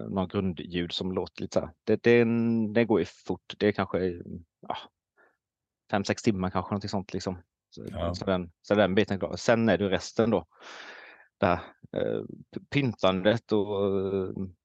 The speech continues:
Speaker 1: strössel och allt vad man ska kalla det för, som gör
Speaker 2: Ja.
Speaker 1: att det limmas ihop liksom. Det där tar ju lång tid.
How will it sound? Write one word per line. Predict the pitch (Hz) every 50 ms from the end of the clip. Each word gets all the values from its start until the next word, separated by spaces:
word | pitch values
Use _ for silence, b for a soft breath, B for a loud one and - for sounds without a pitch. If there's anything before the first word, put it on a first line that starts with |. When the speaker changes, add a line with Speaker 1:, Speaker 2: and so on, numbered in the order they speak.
| _ _ -
Speaker 1:
strössel | - - - 127 110 - - - - 98 101 101 101 101
och | 101 101 98 101 98
allt | 107 110 101 98 -
vad | 98 98
man | 95 92
ska | - 101
kalla | - 101 92 87
det | 85
för, | - - - - -
som | - - 90 90 92
gör | 90 87 87 87
Speaker 2:
Ja. | 85
Speaker 1:
att | 82 - - - - -
det | 87 85 87 - 101 95 92 95 87 90 92 - 104
limmas | 104 113 107 104 101 95 - 113
ihop | 101 104 113 110 - -
liksom. | 95 85 87 78 92 90
Det | 92 92 107 107
där | 98 92 - 107 101 101
tar | 101 - - -
ju | 85 90 80
lång | - 92 90 87
tid. | - - 87 82 -